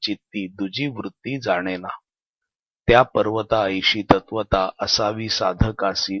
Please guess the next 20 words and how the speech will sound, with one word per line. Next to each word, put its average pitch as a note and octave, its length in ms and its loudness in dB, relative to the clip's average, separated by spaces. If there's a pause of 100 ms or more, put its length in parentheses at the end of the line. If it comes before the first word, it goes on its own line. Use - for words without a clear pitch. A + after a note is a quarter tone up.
(100)
उदारता. G#2 720 -4 (1600)
काया G2+ 360 4
वाचा A2+ 640 0
आणि G#2+ 280 -2
चित्ता B2 500 0
सर्वस्व A2+ 680 -2
देता G2 440 -2 (120)
उल्हासू, F#2+ 600 -8 (880)
चेष्टा A#2 440 2
मात्रे A2 460 -2
परोपकारता, G2+ 1080 -4 (460)
सर्वदा B2 640 2
करावी G#2+ 540 0
समजता, G2+ 640 0 (520)
कोटी C3 400 -2
लाभा A#2 500 4
हाणोनी G#2 600 -4
लाता, G2+ 420 2 (460)
उपकारी A#2+ 640 0
तत्वता G#2 680 0